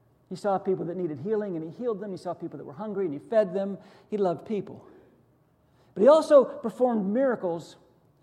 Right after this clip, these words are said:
to testify as to who he was, to prove his authority. Listen, you have a greater problem than whatever your circumstances might be <laughs> right now.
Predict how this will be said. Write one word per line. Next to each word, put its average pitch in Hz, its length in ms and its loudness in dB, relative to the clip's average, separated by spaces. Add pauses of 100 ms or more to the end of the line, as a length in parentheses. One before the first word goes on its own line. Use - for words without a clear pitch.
(140)
to 180 100 -10
testify 226 640 2
as 190 120 0
to 160 80 -10
who 208 180 0
he 220 180 -4
was, 190 640 -8 (840)
to 196 80 -8
prove 294 380 -2
his 233 160 -4
authority. 196 580 -4 (1400)
Listen, 202 320 -4 (1900)
you 247 220 -2
have 262 160 0
a 202 60 2
greater 180 320 0
problem 156 720 -4
than 151 80 -4
whatever 160 340 -4
your 147 180 -4
circumstances 147 880 -8
might 143 240 -8
be - 240 -6 (120)
<laughs> - 120 -20
right 143 280 -6
now. 139 300 -10